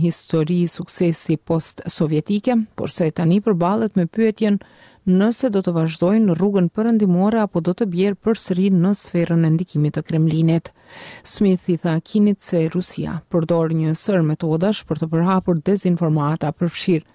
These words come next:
fushatat e financuara nga oligarkët rus që i paguajnë njerëzit për të protestuar. Rusia përpiqet gjithashtu ta minojë pjesëmarrjen në zgjedhje, duke përhapur informacione të rreme se Moldavia do të tërhiqet zvar në luftën në Ukrainë,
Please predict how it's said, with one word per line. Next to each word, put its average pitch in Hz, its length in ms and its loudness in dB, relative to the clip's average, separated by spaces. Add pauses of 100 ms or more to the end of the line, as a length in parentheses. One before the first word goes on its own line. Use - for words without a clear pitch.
(180)
fushatat 185 540 0
e 214 40 2
financuara 170 680 0
nga 160 380 2
oligarkët 175 640 -2
rus 226 320 0
që 175 160 0
i 202 120 0
paguajnë 190 580 2
njerëzit 175 520 -2
për 180 140 0
të - 100 -20
protestuar. 160 800 -2 (720)
Rusia 185 480 2
përpiqet 180 500 -4
gjithashtu 165 480 -2
ta 160 140 -2
minojë 160 400 2
pjesëmarrjen 160 560 0
në 160 100 0
zgjedhje, 214 460 0
duke 165 220 -4
përhapur 165 520 -2
informacione 160 680 0
të 160 100 -4
rreme 214 300 2
se 202 160 -2
Moldavia 208 580 0
do 180 140 0
të 160 180 -4
tërhiqet 175 480 -2
zvar 185 400 0
në 180 220 4
luftën 185 340 -2
në 175 140 2
Ukrainë, 202 460 2